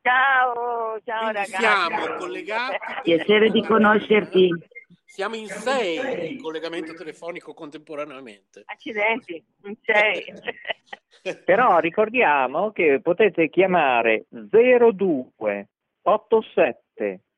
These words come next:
Speaker 4: tre due tre quattro tre uno, se non avete un post-it, iscrivetevi nella nostra chat pubblica
Speaker 1: È vero.
Speaker 4: e troverete leggermente più informazioni come poter accedere.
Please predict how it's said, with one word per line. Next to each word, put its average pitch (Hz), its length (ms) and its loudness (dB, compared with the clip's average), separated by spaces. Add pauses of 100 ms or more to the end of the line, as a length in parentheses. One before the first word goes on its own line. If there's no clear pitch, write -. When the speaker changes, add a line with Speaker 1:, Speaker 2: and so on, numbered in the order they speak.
(100)
Speaker 4:
tre 196 240 2
due 127 560 0 (320)
tre 190 240 0
quattro 143 800 0 (120)
tre 170 220 2
uno, 131 520 2
se 123 80 -8
non 123 180 -2
avete 185 300 2
un 127 100 -2
post-it, 151 800 -2 (320)
iscrivetevi 190 800 4
nella 165 220 2
nostra 165 580 0
chat 113 960 0 (220)
pubblica 175 760 2
Speaker 1:
È 143 120 -4
vero. 165 340 4
Speaker 4:
e 196 260 4
troverete 240 760 2 (200)
leggermente 214 1000 0
più 139 240 2
informazioni 170 960 2
come 147 260 2
poter 165 720 2
accedere. 113 800 0